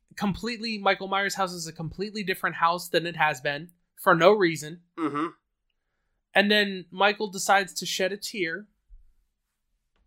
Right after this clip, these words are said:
Speaker 1: on the fifth installment in a
Speaker 2: Mm-hmm.
Speaker 1: franchise where it's his fourth appearance, and we're supposed to be like, "What?" Like,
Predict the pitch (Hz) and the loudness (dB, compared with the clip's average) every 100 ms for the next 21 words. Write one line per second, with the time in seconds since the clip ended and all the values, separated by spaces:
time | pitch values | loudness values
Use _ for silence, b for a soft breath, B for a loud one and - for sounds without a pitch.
0 | _ _ _ _ _ _ _ 196 202 185 | _ _ _ _ _ _ _ 6 6 2
1 | - 240 233 233 220 - 220 202 190 180 | -4 -4 -4 -6 -8 -2 0 0 -2 -6
2 | 180 143 120 180 170 156 160 151 151 165 | -4 -4 -4 -2 -2 4 4 4 0 -6
3 | 156 165 156 - 202 208 202 - 196 170 | -8 -6 -10 -6 -4 -4 -6 -6 -2 0
4 | 151 147 170 180 175 196 170 180 180 170 | -2 -4 -8 -6 -6 -6 -6 -4 0 0
5 | 160 - 170 160 143 170 160 - | 0 -2 6 6 6 2 0 0